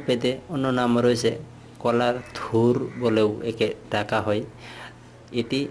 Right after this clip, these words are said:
বেশ পুষ্টিগুণ সমৃদ্ধ একটি সবজি। চলুন তাহলে জেনে নেওয়া যাক এই কলার মোসার কী কী স্বাস্থ্য উপকারিতা রয়েছে এবং কী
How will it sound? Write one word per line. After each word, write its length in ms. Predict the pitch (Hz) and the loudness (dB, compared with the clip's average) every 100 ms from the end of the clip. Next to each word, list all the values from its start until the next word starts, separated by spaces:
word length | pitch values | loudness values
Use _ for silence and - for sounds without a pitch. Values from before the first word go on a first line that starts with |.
| - - - - - 113 | -10 -20 -20 -20 -18 -2
বেশ 180 | 120 120 - - - - - - | 0 2 0 -4 -18 -20 -20 -8
পুষ্টিগুণ 520 | 131 131 - 123 127 117 | -4 -2 -2 -2 0 0
সমৃদ্ধ 380 | 110 107 110 113 - - | 0 0 0 -2 -4 -6
একটি 220 | - 110 - - - - - - - - | -2 -2 -2 -10 -20 -20 -20 -20 -8 -2
সবজি। 340 | 110 - 131 151 - - - - - - - - | -2 -4 -8 -10 -14 -20 -20 -20 -20 -20 -8 0
চলুন 220 | 135 143 | 2 4
তাহলে 220 | 143 135 135 | 2 2 2
জেনে 180 | 127 135 139 | 2 2 2
নেওয়া 140 | 135 127 | 2 0
যাক 120 | 131 - - 113 | -2 -6 0 2
এই 100 | 107 - - | 2 0 -2
কলার 300 | 127 127 139 120 | 2 2 2 2
মোসার 300 | 127 - 113 147 - - | 0 2 0 -2 -8 -4
কী 100 | 123 120 | 0 2
কী 80 | 117 120 | 0 0
স্বাস্থ্য 300 | - 110 - 113 | 0 0 0 0
উপকারিতা 460 | 120 117 113 120 117 - - 113 | 2 0 0 -2 -4 -8 -8 0
রয়েছে 280 | 110 - 123 - - 117 | 0 0 -4 -8 -8 -4
এবং 140 | 110 107 | -2 -2
কী 100 | 110 | -2